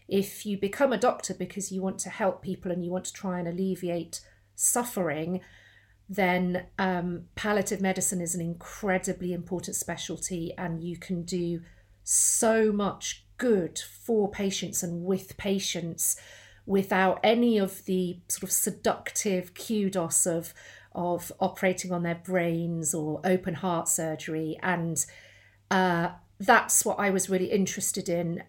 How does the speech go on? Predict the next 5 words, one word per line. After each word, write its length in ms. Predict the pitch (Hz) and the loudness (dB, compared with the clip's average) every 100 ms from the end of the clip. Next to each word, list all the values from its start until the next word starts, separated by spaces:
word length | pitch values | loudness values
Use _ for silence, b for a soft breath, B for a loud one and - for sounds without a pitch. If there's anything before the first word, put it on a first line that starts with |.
| _ | _
I, 300 | - - 233 | -12 -4 -4
I 80 | - | -2
think 340 | 190 254 233 262 | 2 2 4 2
also 640 | 254 247 - 180 175 175 175 B B B B _ | 2 2 2 2 0 -2 -8 B B B B _
I 640 | 208 208 202 208 202 190 | 2 4 4 4 0 -2